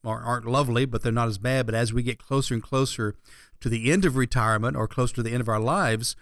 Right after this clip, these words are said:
you know, uh, those last four or five years, we spend a huge amount of money on healthcare. So, again, we have to plan ahead and look at that. Uh, you know, Medicare, again, I'm glad we have it, but it is not the end-all, be-all.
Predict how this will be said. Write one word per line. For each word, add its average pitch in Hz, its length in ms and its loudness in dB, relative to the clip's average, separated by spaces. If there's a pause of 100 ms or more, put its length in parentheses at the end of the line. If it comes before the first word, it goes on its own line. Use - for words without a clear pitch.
(300)
you 117 80 -6
know, 110 360 2
uh, 110 140 -8 (220)
those 131 220 0
last 123 260 2
four - 140 2
or - 40 4
five 107 240 0
years, 120 260 0
we 117 140 0
spend 107 560 0
a 101 100 -6
huge 131 600 2
amount 104 240 0
of 104 60 -2
money 101 200 -2
on 95 140 -6
healthcare. 104 540 -8
So, 110 300 -2 (420)
again, 123 520 2
we 113 120 2
have 113 200 2
to 117 60 -6
plan 127 380 2
ahead 120 340 2
and 113 160 0
look 139 180 0
at - 100 -4
that. 104 280 -4
Uh, 120 140 -8
you 123 80 -4
know, 107 100 -2
Medicare, 131 540 0
again, 120 380 0
I'm 110 100 -2
glad 117 260 -2
we 107 140 -2
have 117 220 0
it, 143 120 -2 (500)
but 110 160 0
it 123 140 2
is 123 160 2
not 127 220 2
the 117 140 -4
end-all, 131 360 2
be-all. 120 480 2